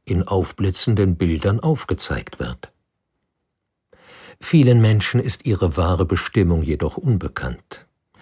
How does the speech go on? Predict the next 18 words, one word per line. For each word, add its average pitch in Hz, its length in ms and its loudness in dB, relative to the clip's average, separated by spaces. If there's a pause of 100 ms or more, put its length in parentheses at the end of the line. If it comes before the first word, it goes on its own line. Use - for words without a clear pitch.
(360)
Deshalb 107 480 4
rackern 95 380 2
sie 92 100 4
sich 90 180 0
damit 90 360 2
ab, - 260 -4
Dinge 98 300 4
zu - 180 0
erlangen 87 580 2
und 92 260 -2
Umstände 107 640 2
zu - 180 -2
schaffen, 120 480 -2
die 120 120 0
ihnen 95 260 2
nicht 101 200 -2
zugedacht - 640 -2
sind - 340 -6